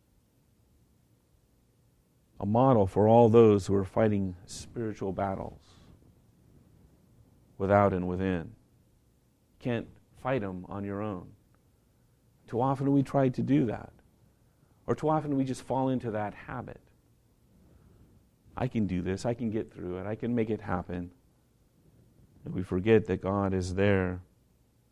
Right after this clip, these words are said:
to give us strength and comfort and guidance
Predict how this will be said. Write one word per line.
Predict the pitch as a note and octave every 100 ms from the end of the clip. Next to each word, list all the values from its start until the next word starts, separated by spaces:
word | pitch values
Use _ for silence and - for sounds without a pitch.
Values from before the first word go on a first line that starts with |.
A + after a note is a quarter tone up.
| _ _ _ _
to | -
give | G2
us | F#2+
strength | - G2+ G2+ F#2+
and | G#2+ G#2+
comfort | G#2+ G2 G#2+
and | - -
guidance | G2+ G2+ E2+ - - -